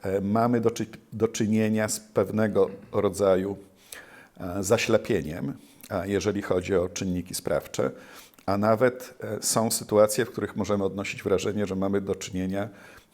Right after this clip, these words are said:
e, z zajadłością. E, i, e, e, to się ujawnia również w skali wszechobecnej manipulacji,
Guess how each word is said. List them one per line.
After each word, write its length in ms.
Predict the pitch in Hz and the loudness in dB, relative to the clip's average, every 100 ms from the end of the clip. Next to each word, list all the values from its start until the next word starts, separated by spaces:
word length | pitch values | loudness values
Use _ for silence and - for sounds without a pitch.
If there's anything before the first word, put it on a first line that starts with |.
| - | -8
e, 140 | 95 | -4
z 40 | 90 | 0
zajadłością. 800 | 98 113 107 104 98 - - - - - _ - - - - _ _ | 6 6 6 4 0 -2 -8 -10 -12 -20 _ -20 -20 -20 -20 _ _
E, 260 | 92 85 87 - | -10 -10 -10 -10
i, 440 | 98 90 92 95 95 98 98 98 92 92 | -8 -4 -6 -8 -12 -14 -10 -10 -8 -6
e, 60 | 101 | -6
e, 40 | |
to 140 | 92 131 | -2 0
się 160 | - | 2
ujawnia 640 | 123 117 113 104 110 110 120 - | 4 6 6 6 2 0 0 2
również 520 | 123 110 117 107 - | 2 2 0 0 -4
w 120 | - | -6
skali 680 | - - 117 117 117 123 - | -6 2 6 6 4 0 -4
wszechobecnej 920 | - 123 - 107 101 - - 98 107 107 | 0 2 2 2 2 2 -2 -2 -2 -2
manipulacji, 800 | 101 98 101 85 - - - | -2 -2 0 0 -2 -8 -10